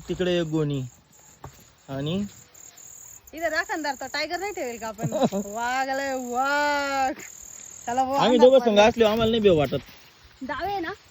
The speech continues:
Speaker 2: इथंच ठेवली होती बरं का, वजन
Speaker 1: आणि या
Speaker 2: आणलं ना.
Speaker 1: कवळ्या, कवळ्या न्यावं लागतील सकाळी, हा?
Speaker 2: कवळ्या सकाळी सकाळी आधी काय करू, काय यांचं आवरलं का?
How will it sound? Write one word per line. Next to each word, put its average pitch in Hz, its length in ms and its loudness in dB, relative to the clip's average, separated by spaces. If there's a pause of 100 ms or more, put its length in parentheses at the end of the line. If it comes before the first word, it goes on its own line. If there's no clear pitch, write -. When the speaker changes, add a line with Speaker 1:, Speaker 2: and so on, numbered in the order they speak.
(120)
Speaker 2:
इथंच 466 260 -8
ठेवली 285 140 -10
होती 277 100 -14
बरं 349 100 -10
का, 359 140 -14
वजन 359 260 -6
Speaker 1:
आणि - 100 4
या 302 60 4
Speaker 2:
आणलं - 20 0
ना. 359 60 2
Speaker 1:
कवळ्या, 220 360 2
कवळ्या 220 280 0
न्यावं 202 160 0
लागतील 180 240 -4
सकाळी, 151 300 -6
हा? 247 140 -6
Speaker 2:
कवळ्या 294 300 -4
सकाळी 294 320 -6
सकाळी 247 240 -6
आधी 277 120 -8
काय 277 140 -8
करू, 294 180 -6
काय 269 120 -6
यांचं 311 180 -6
आवरलं 294 300 -4
का? 302 140 -6